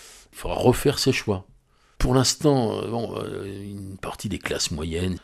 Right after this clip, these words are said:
bouge pas, tout est fait pour que ces gens, euh, se recroquevillent, euh, baissent la tête, et cetera, et se résignent. Jusqu'à quand ? Il y a des gens qui aujourd'hui ont une situation à peu près correcte,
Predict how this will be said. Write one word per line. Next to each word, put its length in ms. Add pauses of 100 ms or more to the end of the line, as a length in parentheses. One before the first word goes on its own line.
(120)
bouge 380
pas, 180 (440)
tout 200
est 40
fait 200
pour 200
que 220 (140)
ces 240
gens, 400
euh, 80 (380)
se 140
recroquevillent, 760
euh, 220 (260)
baissent 300
la 80
tête, 320
et 100
cetera, 560
et 40
se 180
résignent. 540 (360)
Jusqu'à 380
quand ? 240 (480)
Il 80
y 60
a 40
des 120
gens 160
qui 140
aujourd'hui 340
ont 40
une 60
situation 400
à 40
peu 140
près 200
correcte, 440